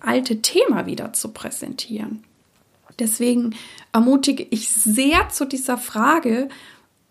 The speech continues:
auch wenn die vielleicht für manche, die das noch nicht gewohnt sind, sich das so zu fragen, manche machen es vielleicht ganz instinktiv, intuitiv, automatisch, weil man manchmal vielleicht denkt, "Boah, die Situation ist doch wirklich ätzend."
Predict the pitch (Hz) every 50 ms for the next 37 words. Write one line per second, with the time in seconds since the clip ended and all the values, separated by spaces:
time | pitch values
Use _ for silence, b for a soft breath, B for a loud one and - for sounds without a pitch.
0 | _ _ _ _ _ _ 220 220 214 226 226 233 254 262 269 269 - - 247 254
1 | 247 226 233 - - 226 226 233 254 277 359 359 - 254 214 - 220 220 226 214
2 | - 208 214 - 214 214 - - - 202 - 214 196 208 254 330 440 494 - -
3 | - - 220 214 214 214 214 - - - - 196 208 202 - - 214 214 - -
4 | 175 - - - - - - 202 214 208 208 214 214 214 233 214 208 208 202 185
5 | - - 202 202 202 - - 196 196 202 - - - - - - - 214 208 -
6 | - - 214 214 214 - - 254 262 339 302 - - 220 208 - - 202 196 -
7 | - - 285 - 220 220 - - - - 269 277 - 311 269 240 226 226 247 285
8 | 330 330 - - 214 240 370 - - - - - B B B B B B B B
9 | B B B B B B B B B 226 220 226 233 220 220 214 214 233 254 220
10 | - 220 214 214 220 214 208 208 - 214 220 220 214 220 214 214 - 220 - 214
11 | 214 - 208 214 - - - - - - - - - - 285 453 - - - -
12 | - 214 - - - _ _ _ - 302 359 359 - - - - - - - -
13 | -